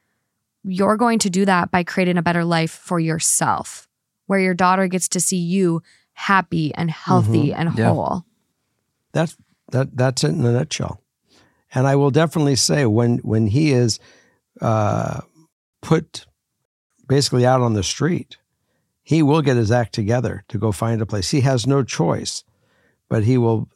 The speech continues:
Speaker 2: I mean, he may go back to his parents' house and they may enable him to,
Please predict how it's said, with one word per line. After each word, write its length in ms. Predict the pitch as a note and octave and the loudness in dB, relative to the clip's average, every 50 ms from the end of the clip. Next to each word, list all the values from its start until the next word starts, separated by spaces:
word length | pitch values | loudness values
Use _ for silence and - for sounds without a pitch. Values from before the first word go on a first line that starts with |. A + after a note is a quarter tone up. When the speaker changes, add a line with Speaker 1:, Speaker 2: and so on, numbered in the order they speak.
| - _ - | -20 _ -2
Speaker 2:
I 40 | B2 | 0
mean, 200 | B2+ C3 A#2+ A2+ | 0 2 2 2
he 140 | G#2 C#3 C3+ | 2 2 4
may 160 | B2+ B2 B2 | 4 2 2
go 100 | G#2+ A#2 | 2 2
back 260 | F#2+ A#2 A2+ A2 - | 2 2 0 0 0
to 100 | - A2+ | -2 -2
his 140 | G2+ G2 - | -2 -2 -4
parents' 360 | - - C#3 C3 B2+ A#2 - | -2 0 0 2 2 0 0
house 260 | - A#2+ A#2 A2 - | 0 0 2 0 0
and 100 | - G2+ | 0 0
they 100 | G#2 A2+ | 0 2
may 220 | A#2 A#2 A2+ A2+ A2 | 2 2 2 2 2
enable 440 | G#2+ G#2 G#2 G#2 A#2 A2 A2 G#2+ G2+ | 0 0 2 0 0 0 0 0 0
him 200 | G#2 G#2 G2+ F#2+ | 0 0 -2 -2
to, 160 | - B2+ - | -4 -6 -6